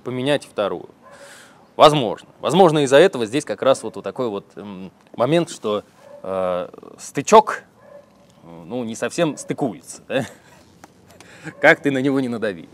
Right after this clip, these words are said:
Ну, надо, <laughs> получается, на все вот это смотреть, на все обращать внимание при подборе авмо-, автомобиля. Двести шесть. Ну вот видно, что вот это, да, вот, то есть, э, переднее левое, переднее левое крыло было тоже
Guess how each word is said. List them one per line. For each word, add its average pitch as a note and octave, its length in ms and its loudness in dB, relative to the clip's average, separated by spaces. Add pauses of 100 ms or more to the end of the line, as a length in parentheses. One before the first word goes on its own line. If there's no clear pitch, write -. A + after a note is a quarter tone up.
(400)
Ну, F#3 360 -2 (460)
надо, C3+ 460 -2 (360)
<laughs> - 380 -20
получается, C3+ 460 0
на C#3+ 100 2
все C#3 300 0
вот G#2 160 -8
это G#2 300 -6 (160)
смотреть, D#3+ 560 -4
на G2+ 120 -10
все C#3+ 160 -2
обращать A#2 340 -6
внимание C3 380 -2
при A#2+ 180 -8
подборе G#2+ 520 -6 (260)
авмо-, G2 320 -8 (200)
автомобиля. G2+ 600 -10 (720)
Двести C#3+ 320 -2
шесть. - 520 -10
Ну D#3+ 120 0
вот E3 220 2
видно, C3+ 300 -6
что - 180 -12
вот G2 140 -4
это, D#3+ 180 0
да, F#2+ 220 -2
вот, D#2 180 -10
то G2+ 100 -12
есть, - 180 -18 (580)
э, A2 300 -6 (400)
переднее A#2 420 -2
левое, A2 320 -2 (320)
переднее A#2 420 -4
левое A2+ 180 -4
крыло D3+ 280 -2
было A#2+ 180 -4
тоже A#2 280 -4